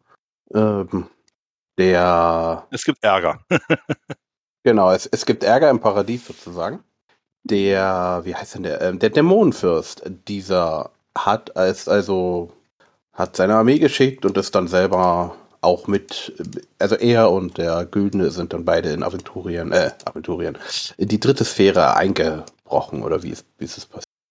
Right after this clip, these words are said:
Speaker 2: Wie gesagt, der Dämonensultan hält sich raus erst einmal, ähm, gibt nur diese Krone mit, aber die, die Horden brechen dann in die dritte Sphäre ein und die Götter rufen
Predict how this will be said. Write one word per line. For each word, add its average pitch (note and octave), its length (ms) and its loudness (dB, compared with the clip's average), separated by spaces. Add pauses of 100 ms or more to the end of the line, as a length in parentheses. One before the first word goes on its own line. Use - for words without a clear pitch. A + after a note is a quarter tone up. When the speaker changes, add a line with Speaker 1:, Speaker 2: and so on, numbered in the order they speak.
(120)
Speaker 2:
Wie E3 80 0
gesagt, D#3 160 2
der B2+ 100 6
Dämonensultan D3+ 720 2
hält C3 340 0
sich - 140 -6
raus D#3 320 2
erst F#3 260 -2
einmal, G3+ 420 0
ähm, C#3+ 340 -2
gibt C3+ 200 -12
nur C3+ 80 -4
diese B2 180 -6
Krone F#3 320 -4
mit, G#3 280 -4 (260)
aber B2 240 0
die, A#2 340 -4
die A#2+ 200 -2
Horden E3+ 420 4
brechen C#3 340 -2
dann C3+ 220 2
in C3 160 -4
die B2 100 -6
dritte C3+ 220 -4
Sphäre B2 380 -2
ein D#3+ 240 2
und C#3 120 -4
die B2+ 80 -6
Götter B2+ 280 -2
rufen C3 420 -4